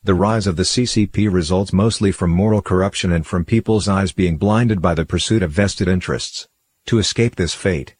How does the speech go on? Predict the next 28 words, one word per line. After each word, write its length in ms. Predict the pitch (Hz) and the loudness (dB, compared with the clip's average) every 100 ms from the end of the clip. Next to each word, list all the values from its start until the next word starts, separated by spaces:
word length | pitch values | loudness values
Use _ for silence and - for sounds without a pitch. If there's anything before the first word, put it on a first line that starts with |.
| _ | _
we 100 | 98 | 0
need 200 | 104 117 | 4 4
to 100 | 110 | 2
summon 300 | - 110 107 | -2 2 2
up 120 | 98 - | 2 2
our 100 | 85 | 2
moral 260 | 92 95 | 2 2
courage, 520 | - 110 95 67 - - _ | 0 0 0 -2 -10 -16 _
revive 400 | 92 90 110 123 | 0 2 2 0
traditional 480 | - 92 104 101 90 | 0 0 2 2 0
values, 600 | 78 92 90 65 - - - _ | 2 2 0 -2 -6 -12 -14 _
and 160 | 101 | 0
have 140 | 98 101 | 2 2
a 80 | 92 | 0
firm 300 | 113 120 104 | 2 2 2
belief 400 | 95 95 90 92 | 2 2 0 0
in 80 | |
the 80 | 85 | 0
divine. 600 | 80 87 80 - - - - _ _ _ _ _ _ | 0 0 -2 -4 -12 -18 -20 _ _ _ _ _ _
To 100 | - | -4
defeat 320 | 101 - 131 | -2 0 2
a 60 | 127 | 2
specter 460 | - - 117 101 85 | 0 -2 0 2 2
like 220 | 85 - | 2 0
the 100 | 82 | -4
C 200 | - 113 | -2 -2
C 220 | - 107 | 0 0
P, 440 | - 85 76 92 | 2 0 0 -2